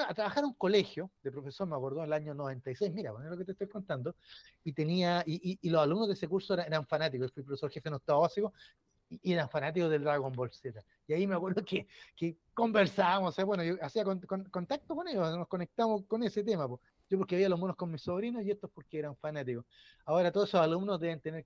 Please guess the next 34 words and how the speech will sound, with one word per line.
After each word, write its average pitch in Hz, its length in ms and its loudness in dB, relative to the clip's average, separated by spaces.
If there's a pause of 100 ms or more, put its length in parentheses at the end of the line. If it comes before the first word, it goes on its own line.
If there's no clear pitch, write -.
mira, 143 160 -10
imagínate, 120 540 -8
deben 127 180 -10
tener 131 300 -12 (640)
más 185 160 -8
de 165 60 -4
treinta 165 300 -4
años 151 180 2
ya 151 160 6
y 143 180 -2 (240)
se 175 140 0
reirán, 165 340 4
pues 139 140 -4
se 156 80 -4
acordarán 143 400 0
ahí, 160 140 -2
o 160 80 4
a 160 40 8
lo 156 80 4
mejor 156 200 -2
siguen 170 280 -2
siendo 170 280 -4
fanáticos 156 600 0 (300)
de 151 80 0
la 151 120 4
serie. 123 320 0 (420)
Lo 233 100 4
único 330 140 6
que 302 60 8
puedo 277 180 8
decir, 269 340 4
querido, 233 640 4 (180)
eh, 170 100 -8
Juanito, 226 460 -4